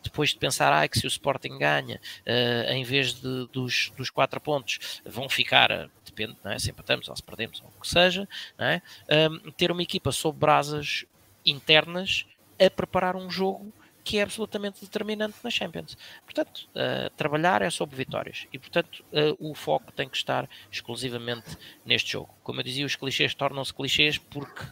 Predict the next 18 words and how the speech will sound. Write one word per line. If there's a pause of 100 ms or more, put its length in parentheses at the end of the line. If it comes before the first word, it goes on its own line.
são
verdade,
porque
são
ditos
muitas
vezes. (480)
Eh, (240)
e
o
nosso, (180)
o
nosso
jogo
mais
importante (160)
é, (180)
obrigatoriamente,